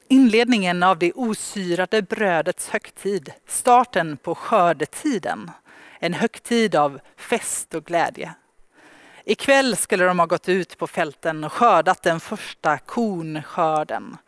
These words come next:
Ikväll, när solen gått ner, skulle de med glädje bundit sin kärve, som de imorgon bitti skulle tillsammans bära fram inför prästen i templet. Och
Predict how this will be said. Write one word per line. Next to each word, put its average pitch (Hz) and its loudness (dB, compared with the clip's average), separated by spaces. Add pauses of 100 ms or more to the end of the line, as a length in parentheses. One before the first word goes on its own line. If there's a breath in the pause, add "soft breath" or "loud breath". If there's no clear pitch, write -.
(500 loud breath)
Ikväll, 254 2
när 190 0
solen 214 -2
gått 175 -4
ner, 233 0 (240 loud breath)
skulle - -10
de 175 -4
med 175 -6
glädje 208 0 (200)
bundit 208 -2
sin 156 -8
kärve, 175 -4 (280 soft breath)
som 214 0
de 208 4
imorgon 196 2 (440)
bitti 233 -2
skulle 151 0 (220 loud breath)
tillsammans 202 -2
bära 175 2
fram 185 -2
inför 165 -6
prästen 156 -8
i - -18
templet. - -12
Och 156 -2